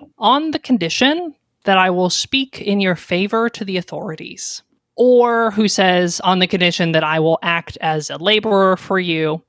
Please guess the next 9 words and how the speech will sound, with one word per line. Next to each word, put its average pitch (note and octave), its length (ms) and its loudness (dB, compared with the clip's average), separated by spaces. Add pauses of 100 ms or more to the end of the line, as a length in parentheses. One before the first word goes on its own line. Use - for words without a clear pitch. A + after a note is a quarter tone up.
(120)
If C4+ 320 0
he E3+ 360 -6
spoke - 400 -2
to E3 80 -8
the D#3+ 140 -6
authorities A3+ 580 2
or F#3 180 2
acted F3 380 -2
as D#3+ 320 -4